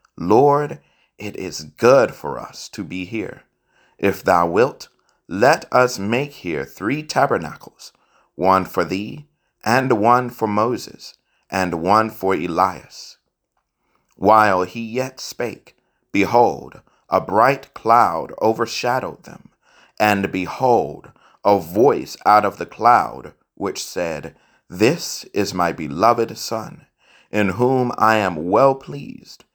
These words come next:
Hear ye him." And when the disciples heard it, they fell on their face, and were sore afraid. And Jesus came and touched them, and said, "Arise,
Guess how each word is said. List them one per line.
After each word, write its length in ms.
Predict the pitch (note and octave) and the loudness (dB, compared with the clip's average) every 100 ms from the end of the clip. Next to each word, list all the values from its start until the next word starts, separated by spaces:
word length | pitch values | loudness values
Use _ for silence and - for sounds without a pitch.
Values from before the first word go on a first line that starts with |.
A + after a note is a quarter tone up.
| _ _ _ | _ _ _
Hear 480 | - D#3+ G#2+ D2 - | -4 0 0 -2 -10
ye 220 | F2 F2+ | -8 -8
him." 360 | G2+ A2 - - _ _ _ _ _ _ _ _ _ - | -8 -10 -12 -20 _ _ _ _ _ _ _ _ _ -2
And 340 | G#2 F#2+ F2 | 2 2 -2
when 340 | E2 G#2+ B2+ A#2 | -2 -2 0 0
the 100 | G#2 | -2
disciples 680 | F#2+ - A2+ G#2+ F#2+ F2 - | -2 2 2 2 -4 -8 -10
heard 420 | - D#3 D3+ - | -8 -4 -4 -6
it, 240 | - - _ _ _ _ | -16 -20 _ _ _ _
they 220 | - G2 E2+ | 0 0 0
fell 460 | - - A#2+ A#2+ | -4 4 4 6
on 160 | G#2+ G#2 | 2 0
their 160 | G2 | -4
face, 560 | - G#2 F2+ - - - _ _ _ | -6 -14 -14 -20 -20 -20 _ _ _
and 340 | - F#2+ F2+ D#2 | -4 -2 -2 -4
were 140 | D#2 | -6
sore 540 | D2+ - - A#2+ A#2+ A2+ | -8 -8 0 2 4 2
afraid. 640 | - G#2+ G#2+ - - _ _ _ _ _ _ G2+ | -4 -8 -8 -8 -18 _ _ _ _ _ _ -2
And 440 | G2+ G2 F#2 - | 0 0 -2 -6
Jesus 580 | - A2 C#3 C3 E2+ - | -6 -6 -4 -6 -8 -10
came 560 | - B2 B2 B2+ B2+ - | -10 -4 -2 -2 -4 -4
and 420 | G2+ G#2 G2+ - | -2 0 -2 -6
touched 540 | - D3+ - - _ - | -4 -4 -4 -12 _ -14
them, 320 | B1+ - - _ _ _ - | -14 -14 -20 _ _ _ -2
and 280 | G2 F2 D#2+ | 0 0 -4
said, 400 | - E2 C#2 - | -4 -4 -4 -6
"Arise, 760 | F2+ F2+ G#2 B2 - - - | -4 0 0 0 -10 -20 -20